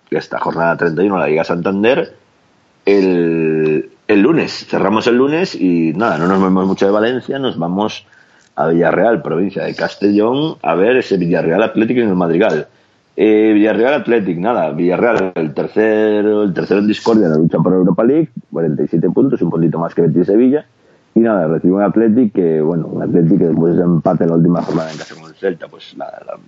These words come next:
yo, prácticamente el ambiente es muy malo, la marcha de Ciganda también ya se empieza a especular, ¿no? Tanto Ciganda como Unzué son dos entrenadores ya aparte señalados, ya empieza a haber ro-,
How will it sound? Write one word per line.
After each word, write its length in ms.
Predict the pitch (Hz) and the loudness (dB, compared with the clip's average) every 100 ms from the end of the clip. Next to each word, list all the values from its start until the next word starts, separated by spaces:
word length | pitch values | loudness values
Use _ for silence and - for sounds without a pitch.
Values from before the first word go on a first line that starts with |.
| 67 | -14
yo, 120 | 73 - _ - _ | -14 -14 _ -20 _
prácticamente 360 | - 85 90 80 | -2 0 2 2
el 40 | |
ambiente 300 | 76 87 80 | 0 -2 -2
es 80 | 80 | -2
muy 160 | 92 98 | 2 2
malo, 320 | 95 101 104 | 2 2 2
la 100 | 98 | 2
marcha 320 | 87 82 90 | 0 -2 -2
de 80 | 82 | -2
Ciganda 340 | - 82 87 | -2 -2 -2
también 260 | 78 82 85 | -4 -2 -2
ya 40 | |
se 80 | 80 | -2
empieza 220 | 80 - | -2 -2
a 20 | - | -2
especular, 560 | - 90 92 98 104 | 0 2 4 4 2
¿no? 180 | 92 98 | 0 -4
Tanto 280 | 90 78 - | -4 -6 -6
Ciganda 420 | 82 80 85 85 | -2 0 0 -2
como 240 | 82 82 | -2 -4
Unzué 400 | 82 - 85 - - - - _ | -6 -2 0 0 -6 -20 -20 _
son 180 | - 85 | -2 2
dos 160 | 85 - | 2 0
entrenadores 480 | 78 80 85 82 | 0 0 0 0
ya 80 | 82 | 0
aparte 540 | 78 78 73 80 78 76 | -2 -4 0 2 2 0
señalados, 340 | 82 82 98 | 0 2 2
ya 60 | 98 | 2
empieza 200 | 85 87 | 0 0
a 60 | |
haber 120 | 87 85 | 0 0
ro-, 180 | 85 | -2